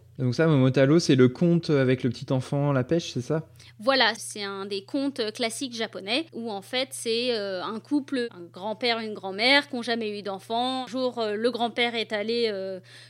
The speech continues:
Speaker 2: du côté de la rivière, il y a une pêche immense qui était à flot. Et donc, quand ils ont coupé la pêche parce qu'ils avaient faim, il y avait Momotaro dedans. Et Momotaro a grandi, elle est chassée, euh, les démons.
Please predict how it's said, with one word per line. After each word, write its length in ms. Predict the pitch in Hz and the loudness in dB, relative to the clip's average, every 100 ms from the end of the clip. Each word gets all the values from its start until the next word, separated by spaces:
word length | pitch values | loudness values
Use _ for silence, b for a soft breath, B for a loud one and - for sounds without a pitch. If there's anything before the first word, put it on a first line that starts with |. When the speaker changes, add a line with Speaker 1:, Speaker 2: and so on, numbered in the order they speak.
| - | -4
Speaker 2:
du 120 | 262 | -2
côté 220 | 311 269 | 0 0
de 40 | 240 | 0
la 80 | 202 | -2
rivière, 480 | 202 214 247 269 269 | -2 2 4 4 2
il 60 | |
y 60 | 220 | -4
a 40 | |
une 120 | 214 220 _ _ | -4 -8 _ _
pêche 360 | - 277 294 - | 2 2 2 0
immense 640 | 262 254 254 262 262 - - | 2 2 0 -2 -6 -10 -8
qui 80 | 262 | -8
était 220 | - 262 | 0 4
à 100 | 220 | 2
flot. 400 | 208 254 269 381 - _ - | 0 -2 -2 -2 -10 _ -16
Et 120 | 208 | -12
donc, 220 | 202 233 240 | -8 -10 -10
quand 200 | 254 - | -12 -10
ils 160 | 226 | -8
ont 80 | 247 | -8
coupé 300 | 247 233 269 | -8 -4 0
la 100 | 233 | 0
pêche 240 | 233 247 | 0 -4
parce 140 | - 202 | -4 -10
qu'ils 160 | 202 | -4
avaient 180 | 233 208 | -4 -4
faim, 280 | 180 247 285 | -2 0 0
il 120 | 269 | -2
y 80 | 202 | -4
avait 220 | 202 240 | -2 0
Momotaro 540 | 240 208 233 226 190 190 | 0 -2 -4 -6 -8 -10
dedans. 400 | - 208 247 254 | -6 -4 -4 -4
Et 120 | 190 | -6
Momotaro 500 | 208 226 233 214 208 | -6 -4 -2 -2 -4
a 120 | 196 | -6
grandi, 500 | - 185 202 262 254 | -8 -10 -4 -4 -2
elle 140 | 208 | -2
est 80 | 196 | -4
chassée, 560 | 202 240 233 277 269 269 | -4 -4 -4 -4 -2 0
euh, 80 | 208 | 0
les 160 | 226 285 | 0 2
démons. 300 | 254 254 | 2 2